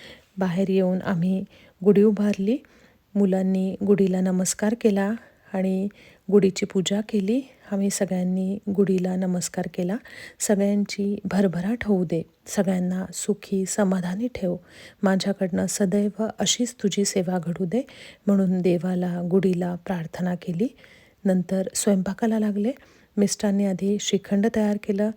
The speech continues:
रात्रीच त्यांनी दही बांधून ठेवलेलं होतं. सकाळी चक्क्यामध्ये पिठी साखर, ड्रायफ्रूट, जायफळ, जायफळ,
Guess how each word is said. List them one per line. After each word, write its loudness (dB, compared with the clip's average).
रात्रीच 0
त्यांनी 0
दही 2
बांधून 2
ठेवलेलं 2
होतं. 2
सकाळी 0
चक्क्यामध्ये 0
पिठी 2
साखर, 0
ड्रायफ्रूट, 2
जायफळ, 0
जायफळ, 2